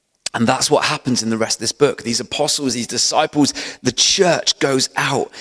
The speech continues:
and it just points at Jesus again and again and again. And it makes straight the paths for him to come into people's lives. So, time of waiting,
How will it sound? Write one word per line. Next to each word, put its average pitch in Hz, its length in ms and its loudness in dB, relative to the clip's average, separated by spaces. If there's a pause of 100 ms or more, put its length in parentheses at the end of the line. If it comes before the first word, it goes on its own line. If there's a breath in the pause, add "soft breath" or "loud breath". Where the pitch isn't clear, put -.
(140 loud breath)
and 110 120 -6
it - 80 -10
just - 200 -4
points - 520 -4 (160 loud breath)
at - 160 -8
Jesus 110 560 -2 (160 loud breath)
again 110 520 -4 (200 loud breath)
and 113 100 -8
again 110 480 -4 (160 loud breath)
and 117 140 -6
again. 104 440 -4 (160 loud breath)
And 107 80 -2
it - 120 -4
makes 117 460 -2
straight - 540 0
the - 60 -10
paths - 380 -4
for 82 100 -2
him 110 140 -4
to 110 120 -2
come 110 460 -4 (300 loud breath)
into 120 640 -2
people's 107 560 -2 (160 loud breath)
lives. 104 560 0 (800)
So, 127 300 6 (340 loud breath)
time 143 240 2
of 120 100 2
waiting, 127 560 2